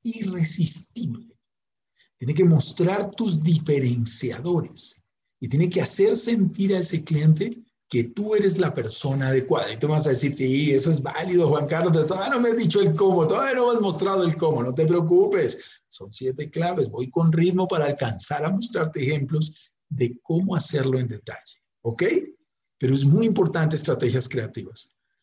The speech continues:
Te voy a decir ejemplos de estrategias creativas. A mí me gusta, yo, yo soy muy estratégico, la verdad, y, y me gusta ponerle nombres a las estrategias.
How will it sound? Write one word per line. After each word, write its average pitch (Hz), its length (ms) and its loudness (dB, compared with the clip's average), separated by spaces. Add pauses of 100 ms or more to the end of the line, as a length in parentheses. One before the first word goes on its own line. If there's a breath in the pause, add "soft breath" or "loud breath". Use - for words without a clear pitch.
(180)
Te 190 60 0
voy 240 60 2
a 220 100 2
decir 214 160 2
ejemplos 190 320 4
de 160 60 4
estrategias 139 440 0
creativas. - 320 -4
A 143 60 0
mí 185 140 6
me 226 100 2
gusta, 147 640 -4 (580)
yo, 156 140 -4
yo 156 260 -2
soy 175 120 2
muy 139 180 4
estratégico, 123 720 -8 (340)
la 113 120 -8
verdad, 127 500 -2
y, 120 240 -8
y 117 40 -4
me 131 60 -2
gusta 139 220 -2
ponerle 139 340 2
nombres 127 400 2
a 110 40 -4
las 104 180 -8
estrategias. - 640 -6